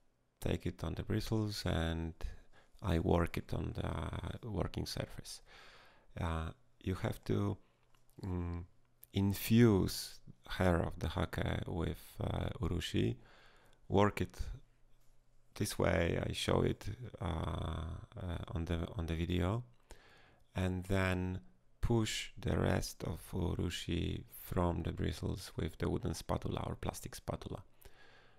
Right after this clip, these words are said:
Uh, ju-, like, scrape it and, and push it out. You have to repeat this process, uh, several times. I usually do this three times, uh, with a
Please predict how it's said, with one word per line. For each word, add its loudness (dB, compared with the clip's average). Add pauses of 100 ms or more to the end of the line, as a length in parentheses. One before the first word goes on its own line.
(280)
Uh, -6 (260)
ju-, -6 (120)
like, 0
scrape 8
it -2 (300)
and, -6 (200)
and -4 (100)
push 0
it -4
out. -4 (640)
You 0
have 2
to 4
repeat 4
this -4
process, -2 (540)
uh, -4 (720)
several 4
times. -2
I -4
usually 0 (100)
do -2
this -4
three 0
times, 0 (520)
uh, 0 (160)
with 0 (160)
a -2